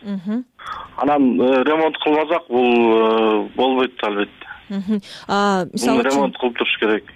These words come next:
Speaker 1: А, канча
Speaker 2: А,
Speaker 1: убакыт талап
Speaker 2: жайдын күнү
Speaker 1: кылынат да?
Speaker 2: вегетация мезгилинде биз, э, ремонт кыла албайбыз.
Speaker 1: Түшүнүктүү.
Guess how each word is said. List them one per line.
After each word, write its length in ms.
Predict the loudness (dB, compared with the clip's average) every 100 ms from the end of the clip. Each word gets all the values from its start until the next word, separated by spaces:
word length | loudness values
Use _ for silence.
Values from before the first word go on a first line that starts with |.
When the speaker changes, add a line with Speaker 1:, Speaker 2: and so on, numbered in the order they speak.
| _ _ _ _ _ -20 _ -10
Speaker 1:
А, 140 | -10
канча 320 | -2 -2 2
Speaker 2:
А, 20 | -2
Speaker 1:
убакыт 140 | 0 0
талап 180 | 0 0
Speaker 2:
жайдын 60 |
күнү 140 | 0 2
Speaker 1:
кылынат 140 | 2
да? 40 | 2
Speaker 2:
вегетация 560 | 2 0 -4 -4 -2
мезгилинде 540 | 0 0 0 0 2 0
биз, 140 | 0 0
э, 240 | 2 2
ремонт 300 | 2 0 -2 -2
кыла 140 | 0
албайбыз. 340 | 0 2 0 -2 -10 -14 -20
Speaker 1:
Түшүнүктүү. 500 | -8 -8 -2 -2